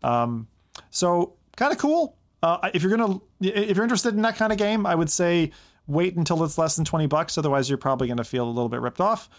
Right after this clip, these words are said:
Uh, really cool to see it. Uh, I'm glad it was out there. And, uh, yeah, that was my quick highlight of the week. So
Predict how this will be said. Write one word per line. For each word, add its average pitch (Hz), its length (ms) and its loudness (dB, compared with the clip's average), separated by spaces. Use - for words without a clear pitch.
Uh, 123 320 2
really 156 160 0
cool 160 180 0
to 143 80 0
see 220 200 0
it. 240 180 -4
Uh, 147 100 0
I'm 139 180 0
glad 139 180 0
it 131 40 -6
was 123 120 -4
out 160 220 0
there. 170 260 0
And, 127 340 -6
uh, 123 180 0
yeah, 147 140 -4
that 127 100 -6
was 127 140 -10
my 127 220 -4
quick - 160 -8
highlight 151 280 -2
of 147 40 -6
the 160 80 -6
week. 190 220 -10
So 131 280 -6